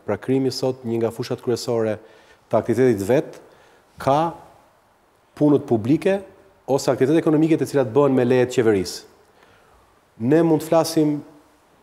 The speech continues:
për këtë do, po unë po i them vetëm një gjë. Nga pikpamja ekonomike është e pamundur që të ndërtohen kullat që po ndërtohen në Tiranë me burime të ligjshme ekonomike,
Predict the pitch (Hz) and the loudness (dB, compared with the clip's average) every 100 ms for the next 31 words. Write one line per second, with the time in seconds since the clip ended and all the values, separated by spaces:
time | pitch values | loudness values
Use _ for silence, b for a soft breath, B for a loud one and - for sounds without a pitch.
0 | - 123 156 117 113 - 131 135 143 147 | -4 0 0 4 2 4 0 2 2 2
1 | 143 135 120 113 92 - - _ b b | 2 2 2 2 0 -6 -20 _ b b
2 | b b _ - - - _ _ - 113 | b b _ -20 -20 -20 _ _ -8 -4
3 | 123 135 185 196 180 175 160 180 156 143 | -4 -2 0 2 2 2 2 2 2 0
4 | 135 - 175 160 160 151 139 131 117 120 | -2 -2 0 2 2 2 0 0 -4 -2
5 | 120 - 117 127 117 117 - _ - 143 | -2 0 2 2 -2 -8 -16 _ -2 2
6 | 135 131 - 120 113 127 117 104 110 117 | 2 2 -2 0 0 2 2 2 0 0
7 | 139 170 - _ _ _ _ _ - 110 | -2 -10 -18 _ _ _ _ _ -6 -4
8 | 104 110 117 139 151 147 120 110 113 - | -2 -2 -2 -2 -4 -6 -4 -4 -6 -6
9 | 110 107 98 95 82 76 | -6 -4 -6 -6 -8 -14